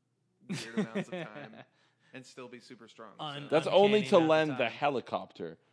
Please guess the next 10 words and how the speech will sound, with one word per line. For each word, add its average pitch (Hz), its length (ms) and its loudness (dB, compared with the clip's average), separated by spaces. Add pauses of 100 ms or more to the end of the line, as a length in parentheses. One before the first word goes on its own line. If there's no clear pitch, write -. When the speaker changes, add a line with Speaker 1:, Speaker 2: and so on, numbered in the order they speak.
(160)
Speaker 1:
Yeah. 107 120 -20
Speaker 3:
Do 139 80 -6
you 160 60 -2
think 190 200 -4
they 185 140 2
all 165 180 2
drown 123 580 -2
underwater 123 800 0
when 123 140 0
it's 117 160 -2